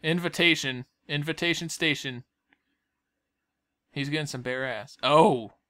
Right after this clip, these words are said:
He's late. Oh! Damn! Now what's gonna happen if she has sex? Her heartbeat's gonna go crazy. She's gonna melt the damn bed. It's gonna catch fire. Oh!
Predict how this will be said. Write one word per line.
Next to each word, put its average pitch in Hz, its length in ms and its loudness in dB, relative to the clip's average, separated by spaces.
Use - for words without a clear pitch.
He's 113 240 -8
late. 120 280 0
Oh! 127 760 2
Damn! 135 440 4
Now 143 80 -4
what's 143 120 -6
gonna 151 140 -4
happen 143 220 0
if 123 80 -8
she 147 120 -4
has 127 180 -2
sex? 135 440 -4
Her 123 120 -6
heartbeat's 139 400 -2
gonna 120 160 -8
go 110 120 -8
crazy. 131 360 -2
She's 127 180 -10
gonna 123 140 -6
melt 117 180 -4
the 113 80 -16
damn 113 220 -8
bed. 110 260 -2
It's - 100 -20
gonna 135 120 -6
catch 127 220 -4
fire. 120 320 -4
Oh! 147 460 4